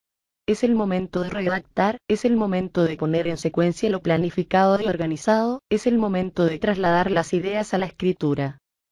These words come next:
C. Revisar. Es la instancia de examinar, en la que se decide conscientemente releer todo lo que se planificó y escribió. Se revisa todo,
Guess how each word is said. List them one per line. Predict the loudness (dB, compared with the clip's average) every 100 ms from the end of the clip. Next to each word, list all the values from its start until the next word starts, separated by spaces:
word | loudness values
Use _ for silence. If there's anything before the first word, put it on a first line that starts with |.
| _ _ _ _ _
C. | -6 2 2 2 -4
Revisar. | -2 0 -2 -6 -6 -8 _ _ _
Es | -2 0
la | -4
instancia | 0 2 2 2 2
de | 2
examinar, | 0 -4 -2 -2 -2 -4 -2
en | 0 2
la | 0
que | -4
se | 0
decide | -2 0 2 2 2
conscientemente | 0 0 2 0 2 0 0 0
releer | -2 -2 -2 -4 -2
todo | 0 2 2
lo | -2
que | -4
se | -2 -2
planificó | 0 0 0 0 0
y | 0
escribió. | -2 0 0 0 -2 -4 -10 _ _ _ _ _ _ _ _
Se | 0
revisa | 2 2 0 0 0
todo, | 2 0 -4